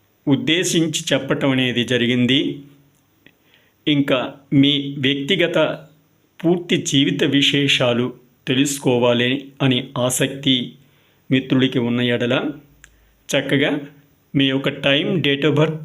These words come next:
place of birth, మీ పుట్టిన స్థల వివరాలు పూర్తిగా మెసేజ్ చేసినట్లయితే తప్పకుండా చక్కనైనటువంటి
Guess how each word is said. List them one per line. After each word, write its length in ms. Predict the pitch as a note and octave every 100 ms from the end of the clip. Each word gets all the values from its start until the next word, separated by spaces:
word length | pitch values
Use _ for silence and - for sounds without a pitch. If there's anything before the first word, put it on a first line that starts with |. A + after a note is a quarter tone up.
| - - _ _ _ _
place 280 | D#3+ D3 D#3
of 240 | D#3 D3+ A#2+
birth, 180 | B2 - -
మీ 220 | C3 C3+
పుట్టిన 440 | B2+ C3 - C#3 D3
స్థల 520 | D3 - A#2 A#2+ - - _ _ _ _ _ _ _ _ _
వివరాలు 520 | C3 C3 C#3+ D3 C#3 -
పూర్తిగా 600 | B2+ A2+ - C3 D3 - - _ _ _ _ _ _ C3
మెసేజ్ 680 | B2 C#3 C#3 F3+ F3+ -
చేసినట్లయితే 960 | C3+ B2 C3+ A#2 - A#2+ A2+ B2+ F3 - - - _ _ _ D3
తప్పకుండా 800 | C#3 D3+ C#3+ B2+ C3 A#3 C4+ - - _ _ _ _ _ _ _ _
చక్కనైనటువంటి 1300 | - C#3+ C#3+ D#3+ D#3 C3+ C3 B2+ B2 B2 C3+ D3 C#3